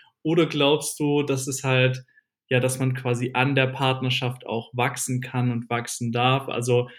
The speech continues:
bedingt sich das irgendwie? Also sollte ich erstmal mehr zu mir selbst finden, <laughs> bevor ich irgendwie auf die Frauenwelt dann losgehe? Oder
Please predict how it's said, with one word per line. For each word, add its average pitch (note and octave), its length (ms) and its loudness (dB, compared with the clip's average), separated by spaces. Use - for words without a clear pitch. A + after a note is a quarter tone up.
bedingt E3+ 400 4
sich E3+ 180 -6
das - 160 -4
irgendwie? D3 600 0
Also B2+ 220 2
sollte C3+ 300 2
ich C3 80 0
erstmal B2+ 300 2
mehr C3 180 6
zu C3 140 -2
mir B2+ 120 4
selbst C3 400 2
finden, C3+ 240 0
<laughs> - 20 -8
bevor C3 300 0
ich A#2+ 180 0
irgendwie C#3 500 2
auf C3 200 -2
die C3+ 100 -4
Frauenwelt C3 600 -2
dann B2 100 -4
losgehe? C#3+ 680 -2
Oder B2 400 -2